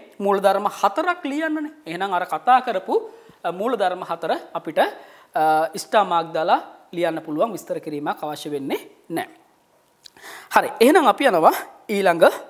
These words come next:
ප්‍රශ්නේ. ප්‍රශ්න අංක විසිහත. හ්ම්? විසිහත ගත්තොත් මේක අපි තෝරාගන්නේ පුතේ දෙදහස්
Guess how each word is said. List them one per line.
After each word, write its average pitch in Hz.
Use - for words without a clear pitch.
ප්‍රශ්නේ. -
ප්‍රශ්න 285
අංක 339
විසිහත. 214
හ්ම්? 349
විසිහත 302
ගත්තොත් 269
මේක 254
අපි 240
තෝරාගන්නේ 233
පුතේ 277
දෙදහස් 233